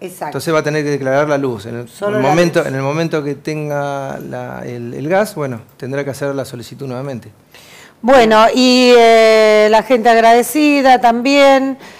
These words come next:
Speaker 3: Este, "Buenas tardes. Quería consultar en cuanto al subsidio. ¿Qué pasa si uno en unos meses se muda a otro domicilio?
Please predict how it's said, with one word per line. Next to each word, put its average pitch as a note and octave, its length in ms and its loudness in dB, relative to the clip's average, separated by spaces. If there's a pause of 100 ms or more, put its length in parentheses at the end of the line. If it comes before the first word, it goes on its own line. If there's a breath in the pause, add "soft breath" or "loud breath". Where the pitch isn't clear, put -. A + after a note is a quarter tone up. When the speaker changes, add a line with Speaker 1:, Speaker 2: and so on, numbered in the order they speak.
(180 loud breath)
Speaker 3:
Este, G#3+ 840 2
"Buenas C4 440 0
tardes. F#3+ 500 2
Quería D4+ 260 0
consultar D4 560 0
en C#4+ 120 -2
cuanto B3+ 260 0
al B3+ 100 2
subsidio. A3+ 540 -2
¿Qué D#4 120 -4
pasa E4 300 0
si C#4+ 280 -4
uno B3 300 0
en A#3 100 -2
unos D#4 240 0
meses F4 420 -4
se C#4+ 160 -4
muda D#4 380 4
a F4+ 180 6
otro B3+ 280 2
domicilio? F#3+ 760 -2